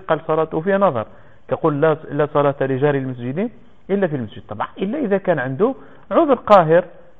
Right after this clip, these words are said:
كمرض أو شغل شغله، أو مريض في بيته يهتم به،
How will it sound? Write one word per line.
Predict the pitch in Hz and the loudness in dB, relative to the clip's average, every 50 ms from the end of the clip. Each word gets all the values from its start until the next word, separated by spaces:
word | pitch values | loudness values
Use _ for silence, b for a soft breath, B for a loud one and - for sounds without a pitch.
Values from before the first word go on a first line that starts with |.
| - - - | -20 -10 0
كمرض | - 180 165 165 160 156 151 151 147 139 135 139 175 208 220 226 226 226 220 214 - | 2 2 2 4 4 4 4 4 2 2 0 -2 -4 -4 -2 -2 -2 -4 -4 -4 -2
أو | - 151 151 147 143 | 0 0 0 0 0
شغل | 143 - - 147 120 123 135 139 147 147 143 - | -4 -4 -6 -4 -4 -4 -4 -4 -4 -6 -6 -6
شغله، | - - 139 127 135 139 139 147 156 139 151 196 233 226 226 B B B B B B B B - | -4 -4 -4 -2 -2 -2 -2 -2 -2 0 2 2 2 0 -2 B B B B B B B B 4
أو | 170 170 | 4 4
مريض | 165 165 165 160 165 165 160 151 | 6 4 4 4 2 0 -2 -4
في | - 165 156 | -4 -2 0
بيته | 151 151 151 147 - 151 | 0 -2 -2 -4 -4 -4
يهتم | 143 147 143 131 135 - 151 147 147 143 143 143 | -2 0 -2 -2 0 -2 -2 -2 0 -2 -4 -4
به، | 135 139 147 139 131 131 160 190 214 220 220 220 | -4 -4 -6 -6 -6 -4 -4 -2 -2 -2 -4 -6